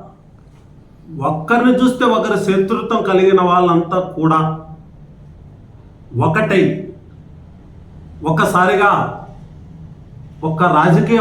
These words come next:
వాతావరణాన్ని, ఒక ప్రత్యేకమైన పరిస్థితిని కదిరిలో ఏర్పాటు చేయడం జరిగింది. మరి ఈరోజు మంచి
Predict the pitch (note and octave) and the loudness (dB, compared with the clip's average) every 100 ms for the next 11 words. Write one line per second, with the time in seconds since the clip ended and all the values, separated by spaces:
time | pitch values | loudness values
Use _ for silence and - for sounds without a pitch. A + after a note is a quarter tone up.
0 | G3 F3+ F#3 F3 E3+ D#3+ D#3 D#3+ - - | 2 2 2 4 4 4 6 6 4 2
1 | E3 - F#3+ G#3 G#3 F#3+ G3 F3+ E3 E3 | -2 -6 -6 -4 -4 -2 0 0 0 0
2 | D#3+ - - E3+ F#3 A#3+ - - - D3+ | 0 -6 -4 -2 0 -2 -6 -14 -6 0
3 | F3+ G3 A3+ D#3+ D#3 D3+ D3+ - B2+ A2+ | 2 2 2 0 -2 -4 -6 -8 -6 -4
4 | G2+ F#2+ F#2+ - - - - - - - | -6 -12 -18 -20 -20 -20 -20 -20 -20 -20
5 | - - - - - - - - - - | -20 -20 -20 -20 -20 -20 -20 -20 -20 -20
6 | - - - - - - A#3 A#3 A3 A#3 | -20 -20 -20 -20 -10 -2 2 2 4 2
7 | B3 A#3+ G3 G3 | 0 2 2 2